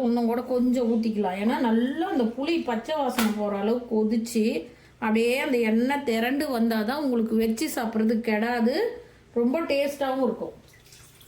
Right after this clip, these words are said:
அதனால நீங்க அந்த கொதிக்கிற அளவுக்கு தண்ணி வச்சுக்கோங்க. ஆ, எல்லாம் போட்டாச்சு. சூப்பரா பூண்டு குழம்பு ரெடி.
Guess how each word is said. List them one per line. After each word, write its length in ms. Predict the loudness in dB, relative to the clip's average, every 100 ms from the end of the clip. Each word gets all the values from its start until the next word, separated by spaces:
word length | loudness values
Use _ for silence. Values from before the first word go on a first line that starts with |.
| -20 -20 -20 -20 -20 -20 -20 -20 -20 -20 -20 -20 -20 -20 -20 -20 -20 -20 -20 -20 -20 -12
அதனால 260 | -2 0 0 0
நீங்க 180 | 2 2 2
அந்த 140 | 0 0
கொதிக்கிற 400 | -2 -2 -2 0 0
அளவுக்கு 300 | -2 -2 -4 0
தண்ணி 180 | 2 2
வச்சுக்கோங்க. 480 | 2 -2 -6 -6 -8 -14 -18 -20 _ _ _ -18 -18 -20 -20 -20 -20 -16 -14
ஆ, 100 | -12 -12 -14 -10 -4
எல்லாம் 500 | 0 2 0 -2 -4 -2
போட்டாச்சு. 400 | 0 -2 -2 -8 -10 -16 -8
சூப்பரா 560 | -6 -6 -2 -2 0 0 -4 -6 -12 -20 -20 _ _ _ _
பூண்டு 260 | -6 0 0 2
குழம்பு 320 | 2 2 2 2
ரெடி. 200 | 2 2